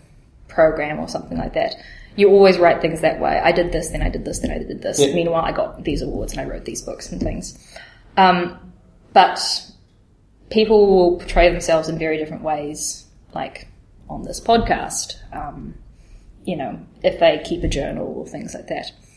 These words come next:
Speaker 1: I don't think it's a question of certain things having, you know,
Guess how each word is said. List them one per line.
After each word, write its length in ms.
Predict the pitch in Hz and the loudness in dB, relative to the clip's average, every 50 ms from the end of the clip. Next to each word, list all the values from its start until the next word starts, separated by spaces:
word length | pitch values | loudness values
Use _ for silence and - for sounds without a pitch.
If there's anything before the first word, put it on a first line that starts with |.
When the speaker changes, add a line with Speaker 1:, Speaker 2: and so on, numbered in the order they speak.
| _ - - - - - - - - - | _ -20 -20 -20 -20 -20 -20 -12 -2 4
Speaker 1:
I 140 | 196 196 196 196 | 6 6 6 6
don't 280 | - 214 220 247 269 - | 6 6 6 6 6 4
think 160 | 294 262 262 | 2 2 2
it's 220 | 226 - - - - | 2 0 -2 -4 -6
a 40 | 196 | -6
question 540 | - - 185 175 175 - - 180 170 170 - | -2 -2 -2 0 -2 -2 -6 -6 -8 -4 0
of 300 | - 165 156 151 151 - - - - - - - _ _ _ _ _ _ _ _ _ _ - | 0 2 2 0 -2 -8 -14 -16 -18 -18 -20 -20 _ _ _ _ _ _ _ _ _ _ -8
certain 640 | - - - 190 170 160 - 165 160 160 156 - - | -4 0 2 2 2 2 0 -4 -4 -6 -6 -8 -10
things 640 | - - 156 151 147 147 151 156 - - - - _ - - | -6 -6 -6 -6 -6 -10 -12 -12 -12 -14 -14 -16 _ -20 -14
having, 580 | - - 170 160 160 151 151 147 139 - - - - - - | -12 -8 -8 -6 -6 -8 -8 -10 -14 -16 -20 -20 -20 -16 -12
you 220 | - 127 135 160 | -10 -8 -8 -8
know, 200 | - 76 - | -8 -8 -10